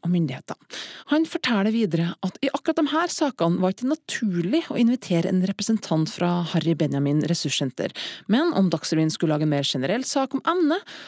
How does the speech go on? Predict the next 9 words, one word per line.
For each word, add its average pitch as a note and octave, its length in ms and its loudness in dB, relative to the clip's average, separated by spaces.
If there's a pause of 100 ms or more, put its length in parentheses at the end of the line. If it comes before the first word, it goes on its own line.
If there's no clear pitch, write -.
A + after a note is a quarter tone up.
så - 140 -2
vil D#4 80 2
de B3+ 140 2 (100)
selvfølgelig F#3 560 0
vurdere E3+ 340 2
å C4+ 80 0
spørre E3+ 320 0
dem D3 300 -2 (160)
også. - 240 -2